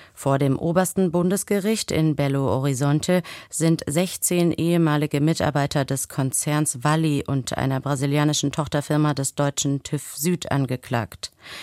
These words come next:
Die Staatsanwaltschaft wirft ihnen vor, den Damm trotz Sicherheitsbedenken errichtet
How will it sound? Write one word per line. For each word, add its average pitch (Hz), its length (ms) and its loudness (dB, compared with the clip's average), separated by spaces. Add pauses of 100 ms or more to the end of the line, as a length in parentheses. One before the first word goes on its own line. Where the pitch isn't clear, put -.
(380)
Die 175 280 2
Staatsanwaltschaft 190 880 2
wirft 190 260 -2
ihnen 180 240 2
vor, 170 320 2
den 160 240 2
Damm 160 300 2
trotz - 480 -2
Sicherheitsbedenken 160 1080 0
errichtet 165 500 0